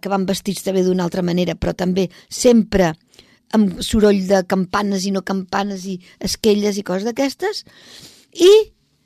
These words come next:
mm, comencen a fer soroll i a moure's tots al mateix ritme. Mm, va una, jo vaig, dos vegades ho vaig veure. Una vegada, la primera no ho vaig veure,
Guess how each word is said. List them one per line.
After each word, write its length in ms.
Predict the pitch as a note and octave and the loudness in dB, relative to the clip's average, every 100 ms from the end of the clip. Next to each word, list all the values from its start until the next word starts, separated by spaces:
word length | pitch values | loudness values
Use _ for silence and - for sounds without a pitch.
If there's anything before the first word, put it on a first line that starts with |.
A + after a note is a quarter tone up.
| _ _ - | _ _ -4
mm, 960 | A#3+ A#3 A3 _ _ _ _ _ A#3+ A3 | 0 2 0 _ _ _ _ _ -14 -4
comencen 400 | B3+ A#3+ A3+ A3 | -2 0 -2 -2
a 80 | G3+ | -2
fer 100 | F#3+ | -4
soroll 380 | A3 A3+ B3 A#3+ | 0 2 2 -2
i 140 | G#3 | -2
a 40 | G3 | 0
moure's 360 | G#3 G#3 G#3 - | 0 -2 -4 -2
tots 300 | A3 A3 - | -2 -4 -4
al 160 | G#3 | -2
mateix 240 | F3+ F#3 E3 | -2 -4 -8
ritme. 360 | C#3 - - _ _ - - - _ _ _ - | -10 -12 -18 _ _ -20 -20 -20 _ _ _ -6
Mm, 420 | A#3+ A3+ A3 A3 A3 | 0 4 4 4 2
va 120 | G#4 | 2
una, 120 | F#4 - | 0 0
jo 140 | C#4+ | 0
vaig, 180 | E4+ - G#4+ | 0 0 -2
dos 340 | B3 G#3+ C4 A#3 | -2 4 4 4
vegades 240 | F3 E3 | 0 0
ho 20 | |
vaig 140 | D#3+ D#3 | -2 -4
veure. 240 | D#3+ - _ _ _ - | -8 -8 _ _ _ -8
Una 240 | - D#4 | 0 2
vegada, 460 | A#3 F#3+ D4 A#3+ D4+ A4 _ _ _ _ _ _ _ - _ - | 2 2 2 2 -2 -6 _ _ _ _ _ _ _ -20 _ -8
la 120 | E3 | -2
primera 280 | F#3 F3+ F3+ | 0 0 2
no 120 | F#3 | 2
ho 20 | |
vaig 160 | F3 D#3+ | 0 0
veure, 300 | G3 F#3 | -2 -2